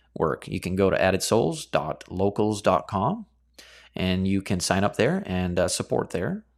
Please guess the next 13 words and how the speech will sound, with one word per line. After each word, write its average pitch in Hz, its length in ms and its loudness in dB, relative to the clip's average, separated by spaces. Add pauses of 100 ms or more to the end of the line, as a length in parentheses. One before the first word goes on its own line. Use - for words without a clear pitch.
(160)
There 85 160 -6
is 85 80 -8
the - 80 -8
PayPal 95 460 2
option. 170 440 2 (480)
You 82 140 -12
can 85 160 -8
contact 92 420 2
me 98 100 0
for 90 200 -2
a 87 40 0
physical 87 400 0
address. 131 580 0